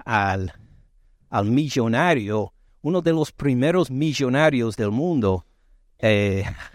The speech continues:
que vivió hace, mm, unos ciento diez años o más, eh, John D. Rockefeller, era uno que tenía, pero una riqueza enorme. Un reportero, un, un periodista le preguntó una vez,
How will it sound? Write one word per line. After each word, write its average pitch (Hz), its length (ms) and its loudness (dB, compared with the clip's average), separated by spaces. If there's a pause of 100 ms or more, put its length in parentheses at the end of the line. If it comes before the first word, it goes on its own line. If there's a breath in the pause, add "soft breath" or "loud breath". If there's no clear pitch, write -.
(140)
que 117 140 0
vivió 117 400 2
hace, 117 640 0 (200)
mm, 175 240 -2 (200)
unos 143 280 0
ciento 151 460 0
diez 147 380 0
años 120 540 0
o 87 80 -6
más, 104 420 -2 (240)
eh, 98 220 -8
John 131 280 2
D. 131 220 0
Rockefeller, 104 800 0 (400)
era 143 680 2 (120)
uno 151 400 0
que 120 240 0
tenía, 131 460 0
pero 104 480 0 (300)
una 117 500 -2 (140)
riqueza 151 880 0
enorme. 104 680 -2 (320 soft breath)
Un 156 320 -6
reportero, 151 800 0
un, 143 320 0
un 160 160 -6
periodista 151 840 2
le 98 120 2
preguntó 131 520 0
una 127 360 0
vez, 104 360 -2